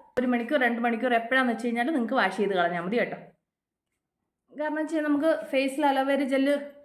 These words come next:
ഇട്ടേക്കുന്നത് നമുക്ക് ഫീൽ ആവത്തൊന്നുമില്ല. ഓക്കെ, അപ്പോൾ ഇതാണ് സംഭവം. അപ്പോൾ ഇതാണ് എൻ്റെ കൂട്ടുകാർക്ക് ഞാൻ നിങ്ങളുമായിട്ട് ഷെയർ ചെയ്ത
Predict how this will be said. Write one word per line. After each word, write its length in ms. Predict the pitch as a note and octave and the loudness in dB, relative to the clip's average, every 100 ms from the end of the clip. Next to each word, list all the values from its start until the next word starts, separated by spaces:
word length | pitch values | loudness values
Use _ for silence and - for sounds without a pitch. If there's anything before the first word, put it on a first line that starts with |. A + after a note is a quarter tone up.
| _ _ - | _ _ -20
ഇട്ടേക്കുന്നത് 480 | - C4 C4 C4+ C4+ | -6 -6 -2 0 2
നമുക്ക് 240 | A#3+ B3+ | 2 0
ഫീൽ 200 | B3 A#3 A#3 | 0 2 2
ആവത്തൊന്നുമില്ല. 560 | G#3 G3 F3+ D#3+ D3 - - _ _ _ _ _ _ | 2 -2 -4 -4 -6 -10 -18 _ _ _ _ _ _
ഓക്കെ, 240 | C4 A3 D#3+ E3 E3 _ _ _ _ _ _ _ | -10 -8 -8 -12 -20 _ _ _ _ _ _ _
അപ്പോൾ 240 | A#3 B3 C4 - - _ _ _ _ _ _ _ _ _ _ _ _ _ _ _ - | -8 -6 -6 -10 -20 _ _ _ _ _ _ _ _ _ _ _ _ _ _ _ -10
ഇതാണ് 320 | B3 G#3+ C4+ | -8 -4 -6
സംഭവം. 420 | - G3 F3+ - - - _ _ _ _ _ _ | -4 -6 -6 -8 -12 -20 _ _ _ _ _ _
അപ്പോൾ 160 | A3 A#3+ | -6 -4
ഇതാണ് 360 | A3+ B3 A#3 C#4 | -2 0 0 -2
എൻ്റെ 160 | A3+ G#3 | -4 -6
കൂട്ടുകാർക്ക് 500 | G#3 G3+ A3 G#3+ A3 | -4 -2 0 0 0
ഞാൻ 140 | G3+ G3+ | -2 -2
നിങ്ങളുമായിട്ട് 380 | G3+ G3+ G3+ G3+ | -2 -2 -2 -2
ഷെയർ 180 | F#3+ | -2
ചെയ്ത 240 | G3 G3 | -2 0